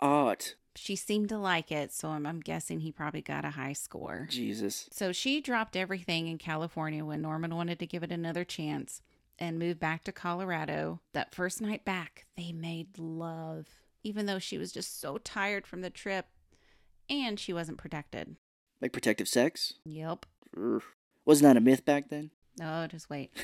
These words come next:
Speaker 1: <laughs>
Speaker 2: Afterward, realizing that Norman didn't pull out.
Speaker 1: Oh, God. <laughs> She's, like, writing this. This is still her words.
Speaker 2: Yeah. She, I, I, yeah, she did say pull out.
Speaker 1: Oh, wow.
Speaker 2: She told him she was pregnant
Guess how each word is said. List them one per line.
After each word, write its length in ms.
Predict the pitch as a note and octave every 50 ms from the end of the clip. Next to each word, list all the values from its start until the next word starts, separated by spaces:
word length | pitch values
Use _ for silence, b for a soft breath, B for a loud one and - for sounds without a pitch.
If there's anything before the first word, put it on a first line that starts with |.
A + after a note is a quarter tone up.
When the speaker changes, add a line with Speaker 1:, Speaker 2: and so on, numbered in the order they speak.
| - -
Speaker 1:
<laughs> 560 | - B3+ A#3+ - D4 - - - - _ _ -
Speaker 2:
Afterward, 640 | G3 A3 A3+ - - G#3+ E3 E3 D#3 D#3 D#3 D#3 - -
realizing 540 | D#3 F#3 A3 A3+ G3+ F3+ F3 E3 - F3 D#3+
that 140 | D3+ - -
Norman 400 | D#3+ F#3 F#3+ G3+ A#3+ A3+ E3 D#3
didn't 320 | C#3+ F3+ - - D#3 -
pull 240 | - G#3 A3 G#3+ F3
out. 460 | E3 F3 A3+ A#3 E3 D#3 D#3 - - _ _ _ -
Speaker 1:
Oh, 220 | - - - - - -
God. 560 | - - - - - - - - - - C#4 - - -
<laughs> 280 | - - - - - _
She's, 320 | - - - F3+ F3 C#3+
like, 200 | D3+ D3 C3+ A#2
writing 300 | C#3 E3 F3+ D#3+ C3+ A#2
this. 260 | G#2 G2 F#2+ G#2 - -
This 180 | - C#3+ C#3 -
is 80 | D3 -
still 240 | - F3 E3 D3
her 160 | A#2+ C#3+ D3 C#3+
words. 500 | C3+ C3+ C3+ A#2+ G#2+ F2+ - - - C4
Speaker 2:
Yeah. 220 | - G3 F3+ C3 - b b b b b b b b b b
She, 280 | - - - G#3+ G#3 - -
I, 180 | - F3 F3 E3 -
I, 120 | - F3+ E3+ F3 _ _ _ _ -
yeah, 220 | _ F3 F3 D#3+ D3+
she 180 | D#3 - -
did 180 | F3+ G#3 G3+ G3+
say 140 | - E3 D#3+
pull 260 | C#3+ - - D#3 C#3+
out. 240 | C3 B2 B2+ C3 - - -
Speaker 1:
Oh, 180 | A#2+ G#2+ G#2 G2+
wow. 460 | G2+ G2 G2+ G2+ G2+ G2+ G#2 G#2 G2 - _ _ _ -
Speaker 2:
She 140 | - G#3 G3
told 260 | - B3+ G3+ G3+ F#3
him 160 | A#3 F3 E3+
she 160 | E3 - E3+
was 100 | D#3 D3
pregnant 460 | - - C#3 B2 - - - A#2 -